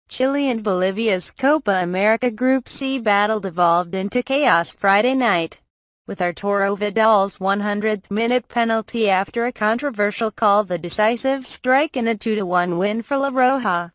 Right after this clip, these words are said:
Vidal scored twice, sandwiching a remarkable free kick strike from Bolivia's Jasmine Campos to account for the scoring.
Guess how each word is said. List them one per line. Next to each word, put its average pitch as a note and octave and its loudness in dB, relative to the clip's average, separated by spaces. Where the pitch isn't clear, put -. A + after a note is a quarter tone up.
Vidal G#3 2
scored A3 0
twice, G#3 0
sandwiching C4 0
a G#3+ 2
remarkable F3+ 0
free A#3 -2
kick A#3 -6
strike A#3+ 0
from F#3+ -2
Bolivia's F#3 0
Jasmine G3+ 0
Campos F#3+ -2
to G#3 -4
account G3 -4
for F#3+ -4
the F3 -2
scoring. E3+ -4